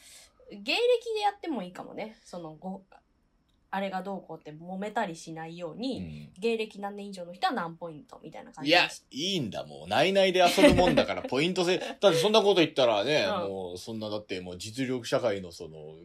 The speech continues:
Speaker 2: 芸の世界みたいな話が根底から覆っちゃうから。
Speaker 1: あ、そう？
Speaker 2: ね、若手でも超売れてる宮地兄さんとかのポイント低くなるよ、だって。
Speaker 1: そうか。
Speaker 2: でしょ？
Speaker 1: うん。
Speaker 2: そういうことになっちゃうから。
Speaker 1: <laughs>
Speaker 2: その、だからそこはまたちょっと、で、あと俺ちょっと今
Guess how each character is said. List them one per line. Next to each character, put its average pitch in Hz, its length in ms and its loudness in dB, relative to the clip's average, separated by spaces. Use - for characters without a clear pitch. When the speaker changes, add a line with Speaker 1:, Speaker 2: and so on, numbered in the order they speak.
Speaker 2:
芸 95 240 -6
の 85 160 -14
世 95 160 -12
界 78 220 -6
み 76 100 -16
た 76 80 -12
い - 20 -10
な 76 80 -12
話 85 280 -14
が 80 140 -10
根 120 160 -6
底 127 120 -2
か 120 80 0
ら 113 80 -4
覆 127 240 -8
っ 123 40 -8
ち - 140 -12
ゃ - 20 -8
う - 40 -14
か - 60 -16
ら。 65 140 -10
Speaker 1:
あ、 190 140 -6
そ 160 560 -8
う？ - 0 -
Speaker 2:
ね、 131 60 -4
若 135 260 6
手 180 160 6
で 180 100 6
も 143 120 0
超 165 220 4
売 127 60 2
れ 117 80 0
て 113 80 -2
る 110 60 -2
宮 127 220 2
地 139 80 4
兄 131 160 2
さ 117 80 -2
ん 104 60 -4
と - 60 -8
か 98 60 -10
の 98 80 -8
ポ 104 140 -8
イ - 20 -8
ン - 20 -10
ト 101 80 -10
低 104 140 -16
く 120 80 -8
な 98 100 -6
る 90 100 -6
よ、 135 60 -2
だ 117 60 -2
っ - 100 -6
て。 - 140 -12
Speaker 1:
そ - 160 -16
う - 80 -18
か。 - 300 -14
Speaker 2:
で - 60 -14
し - 80 -10
ょ？ 196 340 2
Speaker 1:
う 147 220 -18
ん。 220 40 -20
Speaker 2:
そ - 60 -14
う - 40 -8
い - 20 -6
う - 20 -6
こ 107 100 -6
と 107 80 -6
に 101 60 -4
な 82 80 -6
っ 78 60 -12
ち - 100 -12
ゃ - 40 -8
う - 20 -
か 220 100 -2
ら。 220 480 2
Speaker 1:
<laughs> - 160 -16
Speaker 2:
そ 151 360 0
の、 120 100 2
だ 135 120 -2
か 107 40 -2
ら 95 60 -4
そ 156 160 -10
こ 247 140 4
は 262 100 8
ま 185 120 6
た 143 280 6
ち 113 80 -6
ょ 135 40 -4
っ - 40 -10
と、 95 160 -6
で、 117 160 6
あ 151 100 6
と 143 140 4
俺 160 160 4
ち - 80 -2
ょ - 20 -6
っ - 20 -6
と - 60 4
今 131 180 4